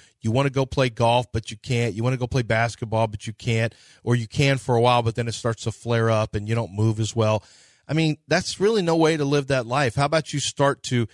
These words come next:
uh, you begin to heal those, those, those issues within the joints with Q C Kinetics? It really works. And they have four locations available. You don't have to get the surgery, the steroid shots,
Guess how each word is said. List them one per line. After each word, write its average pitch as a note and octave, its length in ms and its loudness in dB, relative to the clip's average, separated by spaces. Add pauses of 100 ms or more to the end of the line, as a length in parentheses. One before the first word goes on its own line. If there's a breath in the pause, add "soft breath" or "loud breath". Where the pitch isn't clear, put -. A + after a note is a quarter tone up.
(300 soft breath)
uh, A2 280 0 (120)
you A2+ 140 -4
begin B2 280 -2
to B2+ 60 -2
heal C#3 580 0
those, A2+ 600 0
those, A2+ 380 -2
those A2+ 260 -2
issues A#2+ 420 -2
within A#2 300 -2
the A#2 80 -6
joints C3 460 -2 (340 loud breath)
with B2+ 240 2
Q D#3 140 2
C D#3 160 -2
Kinetics? D3 480 -2
It C3 160 2
really C3 420 2
works. C#3 500 -2 (280 loud breath)
And A#2+ 560 2 (280 soft breath)
they C3 320 2
have B2+ 220 0
four D3 260 0
locations C3+ 560 -2
available. A2 540 -2
You G2+ 100 -6
don't D3 120 -2
have D3+ 180 -2
to - 80 -10
get C3+ 240 -4
the G2+ 80 -16
surgery, C#3 480 -2
the A2 100 -6
steroid B2+ 540 -2
shots, B2 340 0